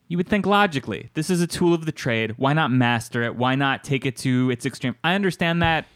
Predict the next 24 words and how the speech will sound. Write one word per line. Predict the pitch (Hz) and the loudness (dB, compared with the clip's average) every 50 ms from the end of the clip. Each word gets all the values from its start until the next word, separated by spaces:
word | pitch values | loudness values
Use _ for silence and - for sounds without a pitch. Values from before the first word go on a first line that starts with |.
| _ - | _ -4
on | 127 123 110 | -4 -2 -2
a | 104 | -4
logical | 101 104 107 110 117 123 143 160 - 180 180 | -4 -4 0 0 0 0 0 -2 -2 -2 0
level, | 175 175 175 175 185 190 190 185 - - - - - - - | 0 0 0 0 0 -2 -2 -2 -6 -12 -20 -20 -20 -16 -12
but | 107 | -10
I | 107 | -10
do | 113 113 131 175 202 | -6 -2 0 2 2
not | 196 185 175 165 | 4 4 2 2
understand | 156 151 139 127 - - 135 123 120 120 117 117 | 2 0 -2 -2 -2 -4 -2 0 0 0 0 0
it | 117 117 113 - _ _ _ _ _ _ | 0 -2 -4 -8 _ _ _ _ _ _
on | 120 120 120 117 113 | -4 -2 0 0 0
a | 110 | -2
gut | 107 104 113 104 85 - | -2 -2 -2 -2 -2 -4
level, | - - 62 - - - 151 - - _ _ _ _ - | -6 -8 -10 -10 -10 -10 -10 -10 -12 _ _ _ _ -6
because | 131 127 - 147 139 131 131 127 123 117 - - - _ _ _ _ - | -6 -2 0 0 2 2 2 2 0 0 -4 -8 -14 _ _ _ _ -2
I | 151 | -2
think | - - 208 220 214 233 | -2 -2 -2 -4 -2 -4
it's | - - | -6 -4
really | 165 170 170 165 160 | -4 -2 0 0 0
about, | 143 123 131 127 131 127 95 | 0 0 2 0 0 0 -2
like, | 123 120 117 - - | -4 -4 -6 -6 -6
your | 120 113 | -8 -6
sort | - - 127 123 120 | -4 -2 -2 0 0
of | 113 104 98 | -2 -4 -6